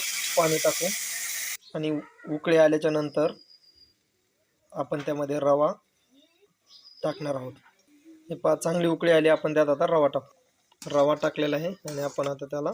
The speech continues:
व्यवस्थित हलवून घेऊ. शेवटी आता आपण चवीपुरतं मीठ घालू.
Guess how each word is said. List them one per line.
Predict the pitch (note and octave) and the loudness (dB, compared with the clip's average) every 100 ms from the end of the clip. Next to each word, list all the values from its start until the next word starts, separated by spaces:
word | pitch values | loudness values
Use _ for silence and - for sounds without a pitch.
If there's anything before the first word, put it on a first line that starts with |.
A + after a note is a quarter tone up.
| - - | -8 -14
व्यवस्थित | E3 C#3+ C#3 D#3+ - | -6 -4 -4 -8 -6
हलवून | C#3+ C#3 | -6 -6
घेऊ. | B2+ A2+ _ _ _ _ _ - | -10 -18 _ _ _ _ _ -8
शेवटी | - D#3+ D3+ | -2 -2 2
आता | D#3+ D#3 | 2 4
आपण | D3+ - F3 E3+ - | 2 2 -2 -2 -4
चवीपुरतं | E3+ D#3+ D#3 D3+ C#3+ F3 F#3 - | 0 0 0 -4 0 0 -2 -4
मीठ | D#3+ D3+ | -4 -4
घालू. | C3 C#3+ | -4 -10